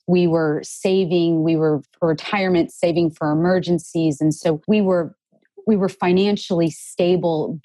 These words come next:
even before my parents' death. So this wasn't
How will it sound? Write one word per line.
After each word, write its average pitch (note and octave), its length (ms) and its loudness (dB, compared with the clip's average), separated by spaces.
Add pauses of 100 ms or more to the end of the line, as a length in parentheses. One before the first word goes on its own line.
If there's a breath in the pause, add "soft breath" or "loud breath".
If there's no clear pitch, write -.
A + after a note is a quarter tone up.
even F#3+ 280 2
before E3+ 800 -2 (360)
my E3 100 2
parents' F3 560 0
death. E3+ 300 -6
So F3 160 -4
this G3 200 -2
wasn't F#3+ 440 0